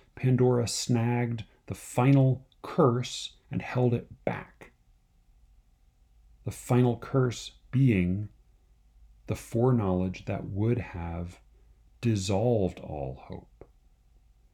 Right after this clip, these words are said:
That, that version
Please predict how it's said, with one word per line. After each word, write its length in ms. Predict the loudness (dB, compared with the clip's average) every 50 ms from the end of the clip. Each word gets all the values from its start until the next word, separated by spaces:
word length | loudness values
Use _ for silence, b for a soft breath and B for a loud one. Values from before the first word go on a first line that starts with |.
| _ _ _ _ _ _ _ _ _ -20 _ -4
That, 440 | 0 2 2 2 2 0 -6 -10 _ _ _ _ -20 -20 _ -20 _ _ _ _ _ _ _ _ _ _ _ _ _ _ _ _ _ _ _ _ -20 _ _ _ _ _ -20 _ -20 -20 _ _ _ _ _ _ _ _ -18 -6 -2
that 360 | 0 2 2 2 0 0 -4
version 520 | -6 -6 -4 -4 -6 -8 -10 -12 -14 -14